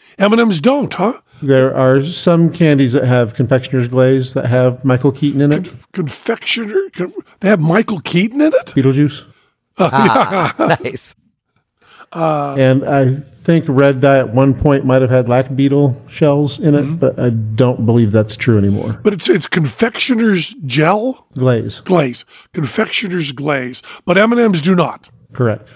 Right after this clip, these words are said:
Speaker 1: M and M's do not have insects in them. Just so you know.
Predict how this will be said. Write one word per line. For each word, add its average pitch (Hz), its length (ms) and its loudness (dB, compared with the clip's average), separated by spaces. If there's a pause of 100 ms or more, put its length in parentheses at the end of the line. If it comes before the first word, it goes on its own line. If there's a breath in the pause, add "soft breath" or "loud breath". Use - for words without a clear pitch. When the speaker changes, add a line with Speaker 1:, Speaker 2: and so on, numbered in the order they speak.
Speaker 1:
M 226 180 0
and 262 100 0
M's 233 180 0
do 220 180 2
not 220 460 2
have 214 180 -2
insects 208 540 -2
in 180 160 0
them. 117 240 -10 (720)
Just - 180 -8
so 202 80 -4
you 190 140 0
know. 127 240 -6